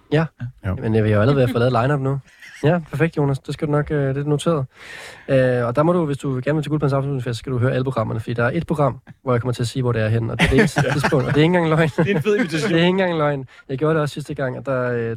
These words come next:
Speaker 1: der dukkede meget få mennesker op, der, der ikke var blevet inviteret, øh, som havde hørt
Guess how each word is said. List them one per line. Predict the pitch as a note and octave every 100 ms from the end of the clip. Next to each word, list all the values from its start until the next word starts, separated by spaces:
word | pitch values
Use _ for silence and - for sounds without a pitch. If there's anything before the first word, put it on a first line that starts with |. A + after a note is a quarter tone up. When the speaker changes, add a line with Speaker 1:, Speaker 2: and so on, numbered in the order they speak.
| -
Speaker 1:
der |
dukkede | C3 C3+ B2+ A#2+
meget | A#2+ C#3 D3
få | - C#3
mennesker | B2+ A#2+ - F#3+ E3
op, | F3 -
der, | F#3+ D#3 G3+ - G#3+ D#3+
der | D#3
ikke | D3+
var | D#3+
blevet | C#3+ C3
inviteret, | B2+ D3 C3 B2 A2+
øh, |
som | A2+ B2
havde | A#2
hørt | B2